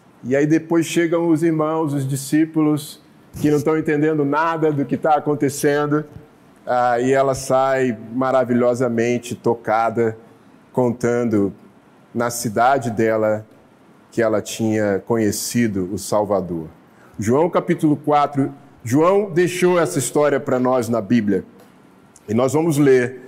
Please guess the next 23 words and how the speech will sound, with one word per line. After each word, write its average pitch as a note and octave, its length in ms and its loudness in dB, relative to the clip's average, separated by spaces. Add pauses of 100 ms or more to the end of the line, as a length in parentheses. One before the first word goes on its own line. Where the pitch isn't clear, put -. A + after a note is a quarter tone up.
(220)
a B2 80 -2
partir C#3 400 0
do C3 160 0
versículo A#2+ 640 0
um. A2 240 -2 (600)
É C3+ 120 0
um F3 80 0
texto E3 360 0
muito D3 300 0
longo, B2+ 560 2 (640)
ah, B2 480 2
tem D#3 160 2
muita F3 400 2
coisa D3+ 460 0
aqui, B2+ 500 0
muita D3+ 580 0
coisa C3 720 -2 (920)
profunda, C3 920 0
interessante, B2 1120 -2 (140)
tocante C3+ 680 -2
pra A2+ 160 -4
nós A#2+ 280 -2
aprendermos. A#2 920 -2